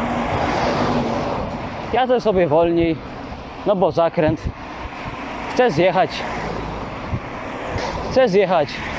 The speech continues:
w prawo, bo się jeździ przy prawej krawędzi drogi. A tu patrzę, a tu koleś na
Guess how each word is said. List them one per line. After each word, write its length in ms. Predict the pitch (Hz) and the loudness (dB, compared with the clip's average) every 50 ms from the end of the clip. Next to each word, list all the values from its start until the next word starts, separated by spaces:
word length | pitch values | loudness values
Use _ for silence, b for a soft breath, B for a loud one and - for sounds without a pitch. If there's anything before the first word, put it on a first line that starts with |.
| - - - - - - - - - - - - - - - - - - - - - - - - - - - - - - | -6 -6 -6 -6 -6 -8 -8 -8 -10 -10 -10 -10 -10 -12 -12 -12 -12 -12 -10 -10 -10 -10 -8 -8 -8 -8 -6 -6 -4 0
w 20 | |
prawo, 460 | 151 156 170 180 196 185 190 185 175 139 | 2 4 4 4 4 4 4 2 2 2
bo 80 | 127 - | 0 0
się 140 | - 165 160 | 2 4 4
jeździ 360 | 160 160 165 160 123 139 143 | 4 4 4 2 0 -2 -4
przy 240 | - - 135 139 123 - - - - - - - - - - | -2 0 0 0 0 -2 -6 -6 -6 -6 -6 -4 -4 0 2
prawej 360 | - 185 175 175 190 190 180 | 4 4 4 4 4 2 2
krawędzi 680 | - 170 185 185 175 190 190 185 147 156 180 180 160 | 2 2 2 4 4 4 2 2 2 2 2 2 4
drogi. 400 | 151 180 185 180 160 160 170 170 165 - - - - - - - - - - - - - - - - - - - - - 190 | 4 4 4 4 2 2 2 2 2 2 2 2 2 2 2 2 2 2 2 2 2 2 2 2 2 2 2 4 4 4 4
A 80 | 233 277 | 4 4
tu 100 | 294 277 247 208 190 | 4 4 2 4 4
patrzę, 440 | 180 185 196 196 196 196 190 190 175 165 202 202 202 208 208 - - - 208 214 - - - - - 107 | 2 2 2 2 2 4 4 4 4 2 0 0 0 0 0 0 0 0 0 0 0 0 0 0 0 2
a 100 | - - | 2 2
tu 140 | - 277 262 | 4 2 2
koleś 400 | - - 180 175 185 175 147 147 | 2 2 4 4 4 2 2 2
na 160 | 175 170 170 | 2 2 2